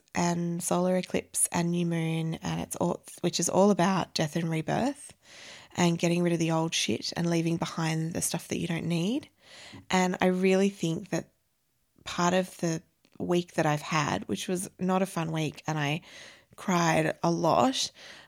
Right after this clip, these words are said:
um, has been about cleansing out all of m-, that crap. Um, and saying goodbye to a lot of stuff. And,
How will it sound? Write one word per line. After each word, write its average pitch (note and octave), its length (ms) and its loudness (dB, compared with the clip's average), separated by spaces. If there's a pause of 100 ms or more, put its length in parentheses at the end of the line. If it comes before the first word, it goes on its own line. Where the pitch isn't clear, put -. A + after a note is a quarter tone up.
(160)
um, E3+ 360 2
has F3+ 260 0
been E3+ 200 0
about D#3 400 -2 (160)
cleansing D#3+ 720 0
out C#3+ 380 0
all C3+ 320 0
of C#3 180 -6
m-, D#3 260 -8
that - 220 -2
crap. - 420 -2 (600)
Um, D3+ 600 0 (480)
and E3 880 0 (1300)
saying - 460 2
goodbye E3 580 2
to - 120 -2
a F3 100 -4
lot E3+ 200 -4
of G#2+ 140 -6
stuff. - 560 -4
And, E3+ 560 0